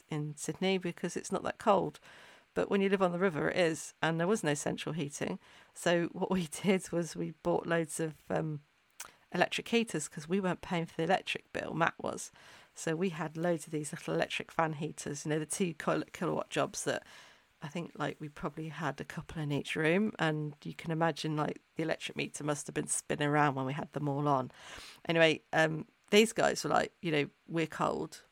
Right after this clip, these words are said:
we want an elect-, you know, electric heater," and we were like, "No, we bought these with our own money, go and buy your own."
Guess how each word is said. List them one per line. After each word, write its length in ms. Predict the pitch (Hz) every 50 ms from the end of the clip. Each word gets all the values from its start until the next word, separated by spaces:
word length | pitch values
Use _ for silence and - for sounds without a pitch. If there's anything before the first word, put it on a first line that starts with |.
| _ _
we 80 | - 170
want 300 | 156 147 156 156 - - _ _ _ _ _ _ _ -
an 100 | 165 156
elect-, 360 | 156 160 - - - - - -
you 120 | - 165
know, 120 | 151 139
electric 380 | 147 143 - - - - 165 -
heater," 280 | 165 - - - - 156
and 140 | 170 170
we 100 | 175 180
were 80 | 180 185
like, 220 | 180 180 185 190 262
"No, 300 | 208 233 277 220 165 165
we 140 | 170 190 196
bought 340 | - - 196 226 - -
these 180 | - 156 147 -
with 120 | 151 147
our 120 | 151 151 160
own 140 | 156 156 160
money, 340 | 170 196 214 170 165 156 143
go 100 | 180 170
and 100 | 165 160
buy 160 | 165 165 160
your 180 | 165 170 190 190
own." 280 | 156 123 107 - 151